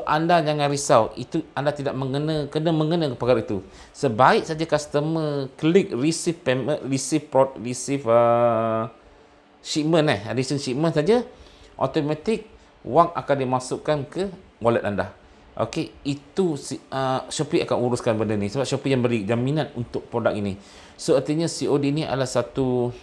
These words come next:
khidmatan yang baik dan bagus untuk anda lah. Okey, cuma kalau sesiapa,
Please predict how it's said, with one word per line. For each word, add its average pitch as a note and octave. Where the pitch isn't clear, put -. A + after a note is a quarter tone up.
khidmatan B2
yang A2+
baik A2+
dan G#2
bagus A#2+
untuk G#2+
anda A2
lah. B2+
Okey, C#3+
cuma C#3
kalau B2+
sesiapa, -